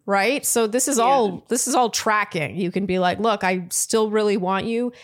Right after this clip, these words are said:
Speaker 1: It's not good for me. I'm not able to move on. I, I do wanna find someone,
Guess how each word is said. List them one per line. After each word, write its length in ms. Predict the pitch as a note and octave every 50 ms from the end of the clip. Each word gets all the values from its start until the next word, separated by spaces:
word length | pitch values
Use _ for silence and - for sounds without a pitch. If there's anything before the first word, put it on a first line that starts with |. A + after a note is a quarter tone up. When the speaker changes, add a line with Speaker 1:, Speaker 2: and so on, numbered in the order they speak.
| - - -
Speaker 1:
It's 200 | - G3+ F3+ -
not 280 | G#3 G3 F#3 D3+ D3+
good 160 | - F3+ F3+ -
for 160 | - A#3 A3
me. 340 | A#3 A#3 A#3+ B3 B3 B3+ -
I'm 200 | - F#3+ F3+ F3+
not 240 | F3 F3 F3+ - -
able 200 | F3+ E3 F3 F3+
to 60 | F3
move 220 | F3+ F3+ E3 D#3 -
on. 420 | - E3 D#3+ E3 E3+ F3+ G#3 A3
I, 180 | - - F#3 F3 E3 - _ _ -
I 100 | F3+ F3
do 320 | E3+ D#3 - - F#3 F3+ F#3
wanna 280 | F3+ F#3 E3+ E3+ E3+
find 360 | E3 - - - E3 F3 F#3 F#3
someone, 580 | - G3+ G3+ G#3 G#3 G#3+ G#3+ A3 A3+ A#3 A3+